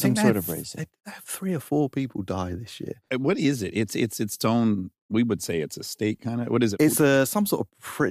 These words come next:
Speaker 1: principality or something, isn't it? I can't remember the
Speaker 3: But they have, like, a
Speaker 1: exact
Speaker 3: mayor, and this person has to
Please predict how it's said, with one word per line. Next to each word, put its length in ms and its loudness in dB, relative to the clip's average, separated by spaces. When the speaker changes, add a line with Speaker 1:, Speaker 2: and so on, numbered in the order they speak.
Speaker 1:
principality 760 0
or 60 -2
something, 380 0
isn't 200 -4
it? 80 -4
I 220 -2
can't 260 -2
remember 220 2
the 80 0
Speaker 3:
But 80 2
they 80 6
have, 140 6
like, 140 2
a 20 4
Speaker 1:
exact 160 4
Speaker 3:
mayor, 280 4
and 160 2
this 160 0
person 340 2
has 200 2
to 140 -2